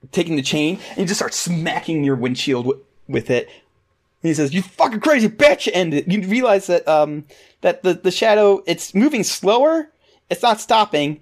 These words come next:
Uh, it, it de-, it definitely does not like how much light it is currently in, but it's not stopping. It's, like, basically cr-, like, crawling towards this motorcycle to try and get it possessed.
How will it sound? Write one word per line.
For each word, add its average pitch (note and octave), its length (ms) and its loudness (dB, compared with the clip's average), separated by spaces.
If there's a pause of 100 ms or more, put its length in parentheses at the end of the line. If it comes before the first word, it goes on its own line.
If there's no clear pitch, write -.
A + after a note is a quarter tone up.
Uh, D3 260 4
it, D#3+ 200 -4
it D#3+ 160 -6
de-, F3+ 200 0
it E3 120 -6
definitely F3+ 260 -2
does F3 160 0
not F#3 180 0
like E3+ 140 0
how F3+ 160 0
much F3 220 -4
light D3 340 0
it C#3+ 140 -2
is C3+ 400 0
currently D#3 340 -2
in, C3+ 420 0 (220)
but D#3 100 -6
it's C#3+ 140 -6
not E3+ 160 2
stopping. D3+ 400 0
It's, C3 220 -2 (120)
like, D3 300 -4 (160)
basically C#3+ 680 -2 (260)
cr-, - 400 -4 (420)
like, D3+ 160 -4
crawling D3 920 2
towards C#3 380 0
this B2+ 160 -6
motorcycle B2 480 0
to A2+ 60 -2
try B2 240 -2
and A#2 200 -4
get B2+ 120 -2
it B2 80 -8
possessed. A#2 500 -6